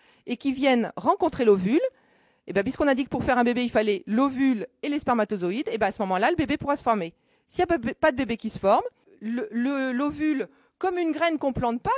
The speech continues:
si vous, si vous laissez des graines, euh, en ce moment c'est le printemps, si on met des graines sur un, sur une table ou devant la fenêtre, est-ce qu'elles vont pousser ?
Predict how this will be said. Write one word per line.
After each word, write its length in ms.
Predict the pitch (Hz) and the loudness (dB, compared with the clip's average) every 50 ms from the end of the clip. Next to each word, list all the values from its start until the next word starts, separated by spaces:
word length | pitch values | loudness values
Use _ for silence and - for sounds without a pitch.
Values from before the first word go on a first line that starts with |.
| - - | -2 -6
si 120 | - 311 | -8 -6
vous, 140 | 277 285 285 269 220 156 214 | -4 -4 -6 -6 -8 -12 -14
si 180 | 190 - - | -14 -12 -10
vous 120 | 311 311 311 | -6 -6 -4
laissez 320 | 277 294 294 - 320 294 | -6 -6 -8 -6 -8 -8
des 160 | 220 233 226 | -6 -8 -10
graines, 460 | 196 247 240 277 269 262 240 190 170 170 _ _ _ _ _ _ _ _ - - | -8 -6 -4 -2 -2 0 0 -2 -4 -6 _ _ _ _ _ _ _ _ -10 -8
euh, 580 | 165 165 170 165 165 165 165 170 170 170 170 | -4 -2 -2 0 0 0 0 -2 -2 -2 0
en 120 | 170 175 196 | 0 0 0
ce 120 | - 226 | -2 -4
moment 120 | 220 240 | -4 -2
c'est 100 | 247 - | -2 -2
le 80 | 226 208 | -2 -2
printemps, 420 | - 233 220 - - 214 202 180 _ _ _ _ _ | -2 -2 -2 0 0 0 0 -2 _ _ _ _ _
si 160 | - - 269 | -2 4 6
on 100 | 269 269 | 6 6
met 140 | 262 277 220 | 6 4 2
des 100 | 254 240 | 2 0
graines 460 | 240 247 277 277 269 240 190 175 175 | 2 2 2 4 4 4 4 4 4
sur 260 | 175 - - 254 233 | 2 4 2 6 8
un, 160 | 240 214 202 | 10 10 10
sur 240 | 202 - - 269 254 | 10 8 6 4 4
une 120 | 254 254 233 | 4 4 6
table 360 | - 262 254 254 254 214 214 | 8 8 8 8 8 6 2
ou 60 | 220 | -2
devant 240 | 190 233 202 220 220 | -2 0 2 4 4
la 100 | 208 196 | 4 2
fenêtre, 320 | - - 302 339 359 - | 2 2 0 0 2 0
est-ce 100 | 294 - | -2 -2
qu'elles 140 | - 254 233 | 0 0 0
vont 120 | 247 269 | 2 4
pousser ? 440 | - 247 269 - - 254 233 214 - | 6 6 4 4 2 -2 -2 -2 -6